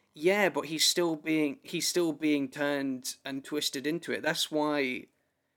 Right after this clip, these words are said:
you remember they're having the dri-, like, even when him and Darcy are driving, he's aware of the fact that when the blockades are coming, he knows that he's being blocked.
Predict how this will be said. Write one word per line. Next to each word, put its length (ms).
you 100
remember 260
they're 120
having 340
the 80
dri-, 300
like, 240
even 320
when 200
him 300
and 340
Darcy 520
are 80
driving, 720
he's 280
aware 440
of 100
the 100
fact 340
that 120
when 160
the 60
blockades 640
are 60
coming, 300
he 220
knows 400
that 140
he's 260
being 320
blocked. 540